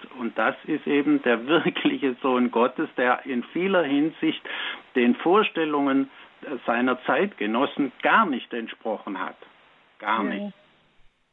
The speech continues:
Speaker 2: Ja, und dann wurde nur noch gesagt, wenn Jesus darüber spricht, dass er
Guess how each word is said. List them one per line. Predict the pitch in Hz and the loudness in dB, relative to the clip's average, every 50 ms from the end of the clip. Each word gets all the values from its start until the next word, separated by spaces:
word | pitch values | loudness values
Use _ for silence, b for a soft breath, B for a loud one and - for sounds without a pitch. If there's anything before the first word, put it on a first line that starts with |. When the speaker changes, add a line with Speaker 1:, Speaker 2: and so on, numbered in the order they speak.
| _ - B B B B B B | _ -20 B B B B B B
Speaker 2:
Ja, | - 196 202 202 202 185 B B B B B B B | 2 4 4 4 2 0 B B B B B B B
und | 208 214 - 214 | 2 2 2 0
dann | 208 226 233 233 - 175 | -2 -2 -2 -4 -2 2
wurde | 214 240 233 240 233 | 2 2 4 4 2
nur | 220 | 2
noch | 220 220 220 226 | 2 2 0 0
gesagt, | - - 226 226 226 180 | 0 0 0 0 0 0
wenn | 185 220 240 247 233 | 2 2 2 2 0
Jesus | - 190 208 233 240 233 254 226 - | -2 0 2 2 2 2 2 0 2
darüber | - 226 220 - - 247 226 233 220 | 0 0 0 2 2 4 4 4 2
spricht, | - - - 262 269 262 - | 0 0 2 2 2 2 2
dass | - 226 220 - | 0 0 0 2
er | 196 214 220 220 220 214 208 | 4 4 6 6 4 4 2